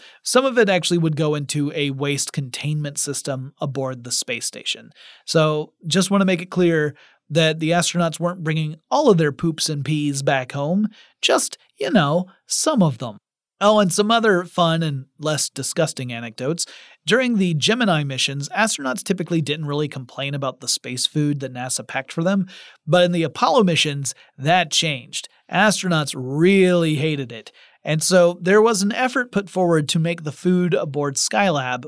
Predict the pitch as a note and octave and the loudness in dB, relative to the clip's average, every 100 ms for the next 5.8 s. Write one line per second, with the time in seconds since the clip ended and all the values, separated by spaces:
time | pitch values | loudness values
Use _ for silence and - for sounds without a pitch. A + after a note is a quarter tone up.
0 | - D3+ C#3 B2+ - - F#3+ C#3 A2+ G2+ | -4 0 0 -2 -6 0 2 0 -4 -12
1 | - - - _ D#3+ E3+ D#3 - F#3+ G3 | -18 -20 -20 _ 0 2 2 0 -2 -2
2 | G3+ E3+ D#3 D#3 D#3 D3+ D3+ E3+ F3+ C#3+ | 0 0 0 -4 -4 -2 -2 -2 -4 -6
3 | - D3+ D3+ F3 G3 - D#3+ C#3+ E3 E3 | -4 -4 0 2 2 0 -2 0 2 0
4 | C#3 A#2 C#3+ C#3 D#3+ F3 - C#3 D3 - | -4 -6 -8 -4 -2 0 2 2 0 -2
5 | D#3+ G#3+ G#3+ D3+ F#3 D3 B2 | 0 2 2 4 2 2 -2